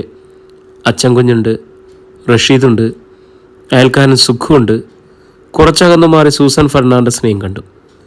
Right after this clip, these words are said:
നോബിളിനെ കണ്ടയുടൻ അച്ഛൻ കുഞ്ഞും റഷീദും വേഗം അടുത്തു വന്നു. "ഇപ്പോഴങ്ങോട്ട് കയറ്റിയതേ ഉള്ളൂ, സിസേറിയൻ വേണ്ടിവരുന്ന ഡോക്ടർ പറഞ്ഞത്," റഷീദ് അറിയിച്ചു. "അതിനു മുമ്പ് എനിക്ക് അവളെ ഒന്ന് കാണാൻ ഒക്കുകയല്ലേ?" നോബിൾ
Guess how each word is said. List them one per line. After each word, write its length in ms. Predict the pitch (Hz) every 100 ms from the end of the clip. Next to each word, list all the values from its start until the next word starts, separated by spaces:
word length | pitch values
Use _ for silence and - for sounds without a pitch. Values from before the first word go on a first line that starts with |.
| _ _ _ _ _
നോബിളിനെ 420 | 135 147 156 165 170
കണ്ടയുടൻ 420 | 156 147 156 151 147
അച്ഛൻ 200 | 135 156 147
കുഞ്ഞും 240 | 151 151 135
റഷീദും 340 | 127 131 131 127 - _ _ _ _ -
വേഗം 400 | 120 123 117 107
അടുത്തു 220 | 95 113
വന്നു. 160 | 101 101 _ _ _ _ _ _ _ -
"ഇപ്പോഴങ്ങോട്ട് 500 | - - 180 160 156 -
കയറ്റിയതേ 360 | 117 135 135 113
ഉള്ളൂ, 120 | 110 _ _ _ _ _ _ -
സിസേറിയൻ 480 | - 143 165 175 180
വേണ്ടിവരുന്ന 460 | 165 151 156 143 123 117 _ _ _ _ -
ഡോക്ടർ 300 | 107 - 117
പറഞ്ഞത്," 300 | 110 95 85 - _ _ _ _ _ -
റഷീദ് 420 | 120 107 123 113
അറിയിച്ചു. 280 | 104 87 - _ _ _ _ _ _ _ _ -
"അതിനു 260 | 135 147 170
മുമ്പ് 120 | 170 165
എനിക്ക് 180 | 156 165
അവളെ 140 | 170
ഒന്ന് 100 | 170 165
കാണാൻ 280 | 139 135 156
ഒക്കുകയല്ലേ?" 300 | 135 117 101 92 _ _ _ _ _ _ _
നോബിൾ 360 | 131 135 135 143